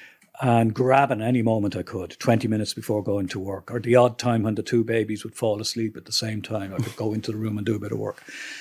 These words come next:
And after a while, I, I, I, I, for some, probably because I'd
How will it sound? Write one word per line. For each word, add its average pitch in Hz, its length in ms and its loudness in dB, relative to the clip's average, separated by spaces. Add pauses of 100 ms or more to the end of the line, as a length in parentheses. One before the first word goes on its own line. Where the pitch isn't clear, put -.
(280)
And 127 320 4 (720)
after 170 320 6
a 151 80 8
while, 147 320 6
I, 131 40 4
I, 127 300 2 (160)
I, 131 140 2 (160)
I, 127 80 2
for 123 200 2
some, 139 140 -2
probably 190 320 4
because 165 220 4
I'd 147 180 6